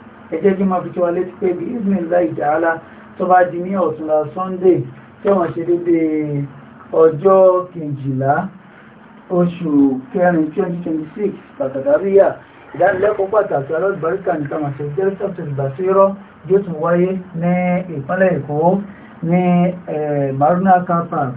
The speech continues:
lẹ́yìn ilé epo N N P C Lagos Island ìpínlẹ̀ Èkó.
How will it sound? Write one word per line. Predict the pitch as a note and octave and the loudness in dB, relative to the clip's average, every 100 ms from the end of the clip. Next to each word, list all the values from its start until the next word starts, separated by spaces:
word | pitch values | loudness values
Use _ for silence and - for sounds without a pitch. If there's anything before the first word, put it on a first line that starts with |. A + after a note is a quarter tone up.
| - D#3 | -10 -6
lẹ́yìn | F3+ F#3+ E3+ | -2 2 4
ilé | E3+ | 2
epo | - | 0
N | E3 | -4
N | E3 E3 | -4 -4
P | E3 - | -6 -6
C | C#3+ A2+ D3 | -6 -6 -4
Lagos | E3+ F3 E3+ D3 D#3+ | -2 0 0 -2 -6
Island | D#3+ C#3+ B2+ | 0 0 0
ìpínlẹ̀ | B2+ D3+ F#3 | -2 0 0
Èkó. | D3+ C3+ D3 | 0 0 0